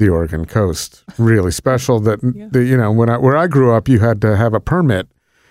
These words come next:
Speaker 1: to go to a beach. And if you didn't have that
Speaker 2: Oh.
Speaker 1: permit, you couldn't go. So you,
Speaker 2: Oh,
Speaker 1: there were
Speaker 2: and how much
Speaker 1: beaches
Speaker 2: is
Speaker 1: you
Speaker 2: a
Speaker 1: could,
Speaker 2: permit?
Speaker 1: well, it depends on the city, whether it's a
Speaker 2: Yeah.
Speaker 1: state or county thing or whatever. But they did have the,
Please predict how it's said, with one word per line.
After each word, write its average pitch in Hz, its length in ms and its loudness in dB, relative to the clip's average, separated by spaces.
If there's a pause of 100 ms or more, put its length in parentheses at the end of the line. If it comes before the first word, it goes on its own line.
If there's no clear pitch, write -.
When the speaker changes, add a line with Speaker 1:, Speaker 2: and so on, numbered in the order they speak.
(540)
Speaker 1:
to 131 200 0
go 117 220 0
to 110 180 4
a 101 40 4
beach. - 640 -2 (160)
And 127 160 0
if 117 120 -2
you 120 120 4
didn't 143 220 2
have 131 220 2
that 127 140 0
Speaker 2:
Oh. - 40 -10
Speaker 1:
permit, 143 400 0
you 123 120 2
couldn't 110 320 -2
go. 85 300 -2 (600)
So - 160 -2
you, 131 340 2 (160)
Speaker 2:
Oh, 139 220 0
Speaker 1:
there 156 120 2
were 165 120 2
Speaker 2:
and - 80 0
how 156 120 0
much 311 120 0
Speaker 1:
beaches 151 140 2
Speaker 2:
is - 20 0
Speaker 1:
you 143 60 2
Speaker 2:
a - 40 -2
Speaker 1:
could, 165 140 -2
Speaker 2:
permit? 196 400 2
Speaker 1:
well, 190 140 4
it 131 60 -6
depends 151 360 0
on 139 100 2
the 127 60 2
city, 143 480 2
whether 131 240 4
it's 254 140 4
a - 20 2
Speaker 2:
Yeah. 214 60 2
Speaker 1:
state 143 360 2 (300)
or 113 380 0
county 139 400 0
thing 135 360 0
or 120 120 2
whatever. 123 540 2 (480)
But 147 240 -2
they 156 120 2
did 175 180 2
have 151 220 0
the, 131 140 2